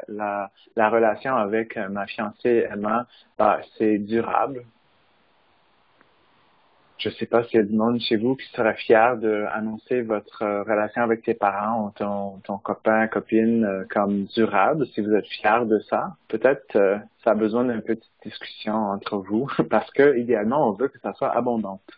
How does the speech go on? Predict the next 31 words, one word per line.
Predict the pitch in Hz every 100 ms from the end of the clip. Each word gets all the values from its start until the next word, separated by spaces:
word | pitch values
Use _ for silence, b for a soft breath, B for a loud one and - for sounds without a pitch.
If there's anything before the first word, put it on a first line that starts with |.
| B B B B 117
On | 107
veut | 127
que | 143 117
ça | 104 -
soit | - 113 -
au-delà | 131 123 120 107 107 - b b b -
de |
le | 107 107
minimum | 120 123 117 110 107 113 101 101
qu'on | 107 101 101
a | 98
besoin, | 98 98 101 95 _ _ _ _ _
fait | 143
aujourd'hui, | 113 104 101 101 110 131 113
euh, | 95 95 92 - -
en | 98 -
confinement, | 107 - 110 107 113 104
euh, |
chez | 98 - 110
nous. | 107 123 156 156 B -
Donc, | 104 104
y | 113
aller | 113 110 123
avec, | 131 110 117 -
euh, | 107 101 101 104 b b -
le |
minimum | 110 113 107 113 123
pour | 113 -
survivre. | 101 98 113 127 104
Mais | 101 104
idéalement, | 127 120 101 98 113 143